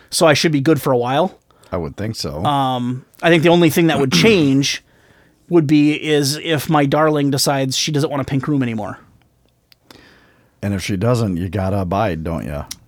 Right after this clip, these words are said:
Speaker 2: I mean, you,
Speaker 1: Yeah, I mean,
Speaker 2: you,
Speaker 1: I
Speaker 2: you can't say no.
Speaker 1: Well, she's my
Speaker 2: No.
Speaker 1: darling.
Speaker 2: Yeah.
Speaker 1: Yeah.
Speaker 2: Yeah.
Speaker 1: So I guess I'm, I'm, pu-, I'm, I'm, I'm hoping I get a few years out of her. Yeah.
Speaker 2: Mm-hmm.
Speaker 1: She'll be six here next week.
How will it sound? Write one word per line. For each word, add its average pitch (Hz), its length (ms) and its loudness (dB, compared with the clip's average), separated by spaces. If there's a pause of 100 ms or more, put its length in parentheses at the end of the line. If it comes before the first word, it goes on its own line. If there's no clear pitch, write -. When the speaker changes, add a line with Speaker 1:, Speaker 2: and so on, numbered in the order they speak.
Speaker 2:
I - 100 -10
mean, 165 140 -6
you, 170 100 0
Speaker 1:
Yeah, 190 240 4
I 156 80 4
mean, 143 100 2
Speaker 2:
you, 143 60 4
Speaker 1:
I 147 120 2
Speaker 2:
you 147 200 0
can't 107 260 -4
say 82 220 -6
no. 69 400 -8
Speaker 1:
Well, 170 300 4
she's - 180 -4
my 151 80 0
Speaker 2:
No. 139 60 0
Speaker 1:
darling. 110 440 -4
Speaker 2:
Yeah. 69 400 -8
Speaker 1:
Yeah. 135 260 -10 (200)
Speaker 2:
Yeah. 78 160 -8 (240)
Speaker 1:
So 175 720 6
I 185 120 4
guess 180 200 4
I'm, 170 340 4
I'm, 165 260 2
pu-, - 160 -2
I'm, 190 160 4
I'm, 185 340 2
I'm 180 220 2
hoping 151 680 4 (580)
I 202 120 2
get 208 300 2
a 170 60 -2
few 196 220 -6
years 156 260 0
out 123 140 -2
of 113 80 -6
her. 101 140 -10 (680)
Yeah. 123 300 -6 (400)
Speaker 2:
Mm-hmm. 110 260 -4 (360)
Speaker 1:
She'll - 180 2
be 240 100 4
six - 340 0
here 151 440 0
next 165 320 -6
week. 127 320 -6